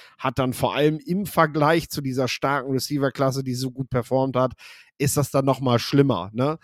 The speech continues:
dass du so, dich da so gezeigt hast. Äh, das hat ihm überhaupt nicht geholfen und ich weiß, ein paar Leute gab's immer,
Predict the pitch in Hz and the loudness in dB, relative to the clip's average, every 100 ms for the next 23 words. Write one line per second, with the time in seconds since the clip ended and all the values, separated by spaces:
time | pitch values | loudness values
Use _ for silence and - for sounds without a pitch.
0 | - _ 127 113 - 127 113 127 139 139 | -18 _ -4 -4 -4 -6 0 4 6 4
1 | 123 _ _ - 120 135 127 139 139 131 | 2 _ _ -6 0 0 0 0 0 0
2 | 135 123 135 120 113 120 - - - _ | 2 0 0 -2 -2 -4 -12 -20 -20 _
3 | 113 110 107 107 95 - - 107 - - | -6 -4 -2 -4 -6 -8 -6 -6 -8 -16
4 | - - 117 135 131 120 120 151 143 - | -12 -6 -4 -2 2 2 4 2 -2 -2
5 | 123 120 123 117 117 113 107 117 139 120 | 2 4 4 0 -4 -4 -2 0 0 -2
6 | - 123 131 - 127 139 143 131 127 113 | -6 -6 -6 -4 -2 0 0 0 0 -2
7 | 120 131 - 123 123 120 | -2 -4 -4 -4 -2 -4